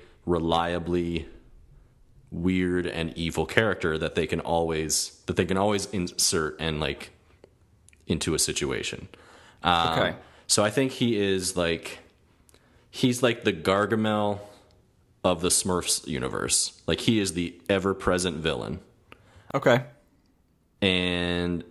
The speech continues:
Speaker 1: he's way more funny than Gargamel. So don't, I'm not trying to be reductive here, but, uh,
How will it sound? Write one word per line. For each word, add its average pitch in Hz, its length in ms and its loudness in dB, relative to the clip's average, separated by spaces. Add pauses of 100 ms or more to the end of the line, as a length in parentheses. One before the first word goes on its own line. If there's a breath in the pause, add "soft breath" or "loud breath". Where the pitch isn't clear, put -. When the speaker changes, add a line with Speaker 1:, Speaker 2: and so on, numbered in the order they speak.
(640)
Speaker 1:
he's 117 460 0
way 117 440 2
more 90 520 0
funny 85 280 2
than 71 160 -6
Gargamel. 73 560 0 (420)
So 73 280 0
don't, 82 300 0
I'm 87 100 0
not 90 160 2
trying 85 220 0
to 82 60 -2
be 80 160 -2
reductive 80 500 0
here, 73 280 -2 (320 loud breath)
but, 87 380 2
uh, 82 460 0